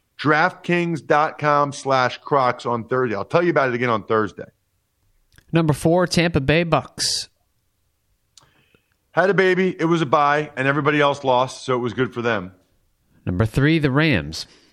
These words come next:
Speaker 1: Other than the Cardinals, I guess. Rams, I didn't drop them that much. You know, uh, Matthew Stafford just had a really, really bad game. That's all there is to it. Matthew Stafford had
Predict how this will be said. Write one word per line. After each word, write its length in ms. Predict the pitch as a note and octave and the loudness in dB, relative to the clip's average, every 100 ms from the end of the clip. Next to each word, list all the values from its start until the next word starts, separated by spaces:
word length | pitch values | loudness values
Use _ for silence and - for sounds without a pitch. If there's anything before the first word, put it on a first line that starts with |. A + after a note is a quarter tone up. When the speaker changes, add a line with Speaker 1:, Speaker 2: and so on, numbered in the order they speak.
| _ _ _ _ _ _ _ C3+ | _ _ _ _ _ _ _ 0
Speaker 1:
Other 200 | C#3+ C#3 | 2 0
than 140 | B2+ | -2
the 80 | G#2+ | -2
Cardinals, 460 | A2+ A2+ G2+ D#2+ | 0 0 -2 -8
I 80 | E2+ | -10
guess. 360 | E2 E2 - - _ _ _ _ _ - | -10 -12 -14 -20 _ _ _ _ _ -8
Rams, 400 | F3+ A3 A3+ G3 | -2 0 0 0
I 140 | G3 | 0
didn't 180 | B3+ A#3+ | 2 0
drop 300 | E3 F#3+ F3 | 2 2 0
them 160 | E3+ D#3 | -2 0
that 180 | D3 C3 | 2 2
much. 500 | B2 B2 - - - | 0 0 -2 -12 -14
You 140 | - E3 | -4 0
know, 440 | E3+ D#3+ D#3 - - | 2 2 0 -6 -6
uh, 280 | B2 C3 C3 | 0 2 0
Matthew 320 | D3 F3 F3+ E3+ | 0 -2 -2 -4
Stafford 500 | E3+ D#3+ D#3 D3+ - | 0 0 -2 -6 -4
just 220 | D3 - | -6 -2
had 320 | C3+ C3+ B2+ | 0 2 2
a 400 | A#2+ A#2 A2+ A2 _ _ _ _ | 0 0 -4 -10 _ _ _ _
really, 240 | A2+ B2+ C3+ | -2 0 2
really 240 | C3+ C#3 | 2 2
bad 240 | C3+ C#3 | 2 0
game. 300 | C3+ D#3 - _ _ _ _ _ - | -2 -8 -10 _ _ _ _ _ -8
That's 260 | A2 - | -8 -6
all 160 | A#2+ B2+ | -2 -2
there 120 | C3 | -2
is 120 | B2 | -6
to 160 | - B2+ | -6 -6
it. 120 | F2+ | -6
Matthew 280 | G#2+ A2+ B2+ | -8 -10 -10
Stafford 480 | - C3+ C3+ C#3+ A#2 _ _ _ _ _ _ _ | -4 -4 -4 -8 -12 _ _ _ _ _ _ _
had 420 | B2+ C3+ C3 A2 | 0 2 0 -4